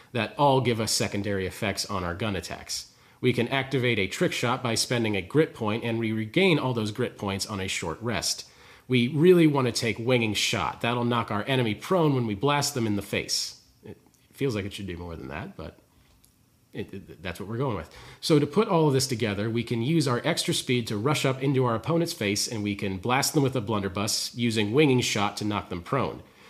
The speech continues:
We then immediately headbutt or elbow our target for flurry of blows and make two unarmed attacks against our prone target.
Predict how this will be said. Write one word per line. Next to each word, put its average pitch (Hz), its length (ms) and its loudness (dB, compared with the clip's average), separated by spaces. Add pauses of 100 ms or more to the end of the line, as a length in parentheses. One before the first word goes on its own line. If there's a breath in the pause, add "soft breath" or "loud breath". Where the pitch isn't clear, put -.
(140 loud breath)
We 113 120 0
then 113 220 4
immediately 117 540 2
headbutt 131 420 -2
or 101 240 -2
elbow 135 440 0
our 95 120 -2
target 107 400 -4
for 98 160 -6
flurry 117 320 -2
of 95 140 -4
blows 131 400 2
and 113 200 -4
make 101 220 -4
two 208 220 2
unarmed 135 340 2
attacks 117 420 -2
against 104 340 -4
our 98 100 -2
prone 90 300 -4
target. 110 360 -2